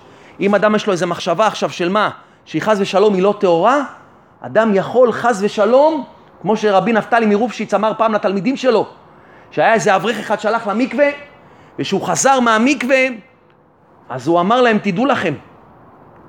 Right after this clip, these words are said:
אתם רואים את האברך הזה? לפני שהוא נכנס למקווה, אתם יודעים איזה אור היה על הפנים שלו?"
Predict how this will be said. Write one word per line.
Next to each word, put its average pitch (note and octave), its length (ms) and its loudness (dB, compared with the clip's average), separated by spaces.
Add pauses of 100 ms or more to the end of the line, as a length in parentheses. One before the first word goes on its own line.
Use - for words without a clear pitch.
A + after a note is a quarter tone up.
(140)
אתם D#3 120 -2
רואים A3 220 4
את B3 80 0
האברך A3 380 4
הזה? C4+ 200 0 (760)
לפני C4+ 260 0
שהוא C#4 160 2
נכנס C4+ 320 0
למקווה, B3 540 2 (520)
אתם F3+ 160 -2
יודעים B3+ 280 2 (560)
איזה A#3+ 440 2 (120)
אור C#4 280 4
היה A#3+ 300 2
על A#3+ 80 2
הפנים A#3 460 -2
שלו?" D4 360 2